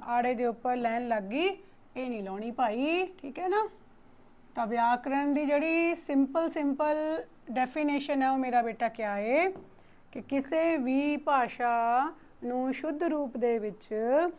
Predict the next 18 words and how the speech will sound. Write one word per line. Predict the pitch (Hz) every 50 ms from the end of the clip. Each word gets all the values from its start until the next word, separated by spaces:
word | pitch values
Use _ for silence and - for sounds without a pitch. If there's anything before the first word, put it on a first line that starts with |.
| - - - - - - -
ਲਿਖਣ | 233 247 247 247 - 285 285 277 269 254
ਲਈ | 226 208 196 202 214 233 269 311 349 370 370 - - - - - - - -
ਜੋ | 214 202 247 247 254 262 262
rules | 247 254 254 254 277 302 311 285 311 294
and | 285 285 285 269
regulations | 262 240 220 247 240 240 240 233 - - 277 254 247 226
ਬਣਾਏ | 240 262 262 247 233 220 214
ਜਾਂਦੇ | 196 202 196 190 190 180 190 196
ਹਨ, | 196 202 202 202 214 220 226 240 247 254 277 311 349 359 370 359 - - - - - - -
ਉਹਨਾਂ | 226 233 233 226 220 214 202
ਨੂੰ | 202 202 208 214 226 247 269 277
ਵਿਆਕਰਣ | 226 214 185 185 190 - 220 220 240 254
ਆਖਦੇ | 269 277 277 269 285 240 285 285
ਹਨ, | 277 277 285 285 277 277
ਹੈ | 285 285 285 277 277 311
ਨਾ? | 339 415 392
ਇਹ | 339 339
ਚੀਜ਼ਾਂ | - 330 302 285 254 294 269